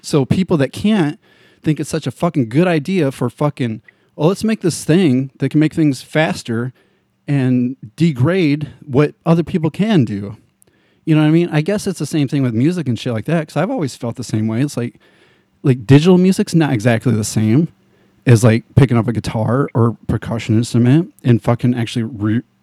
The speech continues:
playing an actual thi-, fucking thing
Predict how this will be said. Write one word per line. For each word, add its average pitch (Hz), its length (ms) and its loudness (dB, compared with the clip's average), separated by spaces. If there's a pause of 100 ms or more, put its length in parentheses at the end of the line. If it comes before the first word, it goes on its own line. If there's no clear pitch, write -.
(460)
playing 123 560 4
an 127 140 4
actual 123 280 2
thi-, 113 320 -4
fucking 113 360 0
thing 120 360 0